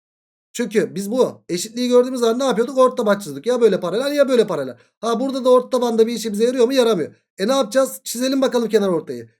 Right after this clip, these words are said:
Yani burada çizmeyi serbest bıraktım size. Çünkü çizilen kenar ortay özel bir duruma sahip olabilir. Orada özel bir durum var mı? Var. Bak, burası çap. Çapı gören çevre açı doksan. Bak, çizilen kenar ortay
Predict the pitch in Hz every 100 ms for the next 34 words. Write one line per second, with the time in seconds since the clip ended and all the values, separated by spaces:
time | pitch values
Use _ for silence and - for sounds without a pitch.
0 | _ 180 202 214 285 254 - 226 233 277
1 | 233 240 269 208 240 208 196 - 143 -
2 | 220 196 131 _ _ - 190 208 277 233
3 | 233 262 294 - 285 285 - _ - 196
4 | 196 294 262 220 208 202 185 220 226 285
5 | 254 247 240 220 175 - _ _ 202 240
6 | 233 190 202 196 277 285 247 233 247 269
7 | 247 277 247 - - _ 165 254 - 160
8 | 220 220 - 254 - - _ _ - 220
9 | 220 262 247 226 226 233 240 233 254 247
10 | 247 202 120 _ - 233 214 190 214 240
11 | 233 233 277 285 233 156